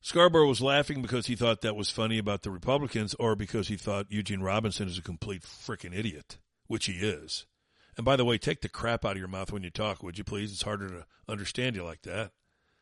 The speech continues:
It's pretty amazing. Eugene Robinson thinks Joe Biden is a centrist. <laughs> By the way, Eugene Robinson, as a black man, you're not very smart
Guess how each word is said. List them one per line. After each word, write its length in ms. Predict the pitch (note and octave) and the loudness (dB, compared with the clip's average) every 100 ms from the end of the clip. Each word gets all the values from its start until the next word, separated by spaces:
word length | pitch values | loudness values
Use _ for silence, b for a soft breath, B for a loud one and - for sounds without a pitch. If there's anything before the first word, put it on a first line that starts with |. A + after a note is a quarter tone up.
| _ _ _ _ _ _ _ _ _ _ _ _ _ _ _ _ _ _ _ _ _ _ _ _ _ _ _ _ _ _ _ _ _ _ _ _ | _ _ _ _ _ _ _ _ _ _ _ _ _ _ _ _ _ _ _ _ _ _ _ _ _ _ _ _ _ _ _ _ _ _ _ _
It's 100 | - | -8
pretty 220 | - C#3+ | -2 0
amazing. 400 | A2 C3+ D#3+ - - _ _ _ _ _ _ | 2 2 2 -2 -12 _ _ _ _ _ _
Eugene 300 | - B2 C3+ | -4 0 2
Robinson 440 | A2+ B2 C3 A2 G2+ | 4 2 2 -4 -4
thinks 260 | A#2+ G2+ | -4 -6
Joe 240 | - A#2+ B2 | -4 -2 0
Biden 420 | A2 A2+ B2+ G#2+ | 0 2 0 -2
is 160 | F#2 | -4
a 40 | F2 | -4
centrist. 600 | - G#2 - - - - _ _ _ b b b - - _ _ _ - | -4 -4 -8 -12 -14 -16 _ _ _ b b b -14 -14 _ _ _ -18
<laughs> 80 | - - - _ _ _ _ _ _ b b b b b | -16 -18 -20 _ _ _ _ _ _ b b b b b
By 80 | |
the 60 | C#3+ | 2
way, 100 | D3+ | 4
Eugene 320 | C3+ G#2+ A#2 | 4 2 0
Robinson, 440 | A2 G#2 A2 G2+ A2+ | 2 0 0 -2 -4
as 100 | F#2+ | -4
a 40 | |
black 380 | F2 C#3 D#3+ - | 0 2 0 -2
man, 200 | G#2+ G#2+ | -4 -2
you're 80 | B2 | -2
not 160 | A#2 | -2
very 200 | G#2 A2+ | -2 -2
smart 420 | - A2+ A2+ F#2 | -2 -2 -4 -4